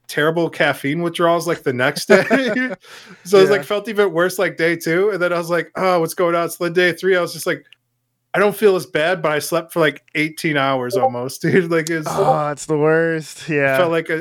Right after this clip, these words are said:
Speaker 1: I slept, like, a whole day away, basically. And I was like, "Oh, yeah, it's because I have no caffeine pumping through my system, dude." Like,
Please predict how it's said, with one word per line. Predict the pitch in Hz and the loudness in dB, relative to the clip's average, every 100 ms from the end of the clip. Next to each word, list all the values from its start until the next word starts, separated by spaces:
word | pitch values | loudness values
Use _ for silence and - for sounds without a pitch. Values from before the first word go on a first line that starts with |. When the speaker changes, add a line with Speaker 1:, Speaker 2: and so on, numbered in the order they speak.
| 190 | -2
Speaker 1:
I | |
slept, | 170 180 175 | -2 0 2
like, | 170 | 2
a | 156 | 2
whole | 160 160 | 2 0
day | 143 143 | 0 -2
away, | 135 123 | -2 -4
basically. | 123 123 120 135 135 | -2 -4 -4 -2 0
And | 131 | 2
I | 139 | 2
was | 143 | 0
like, | 139 | -2
"Oh, | 151 | 0
yeah, | 165 160 | 2 2
it's | 139 | -2
because | 143 160 151 | -6 0 2
I | |
have | 147 147 | 2 0
no | 139 139 143 | -2 0 0
caffeine | 143 147 139 143 139 | 2 0 0 -4 -6
pumping | - 139 147 | -6 -6 -6
through | 147 143 | -6 -4
my | 139 127 | -2 -4
system, | 127 - 135 - 123 127 | -6 -6 -6 -6 -10 -8
dude." | 131 135 | -8 -8
Like, | 131 131 170 | -10 -12 -18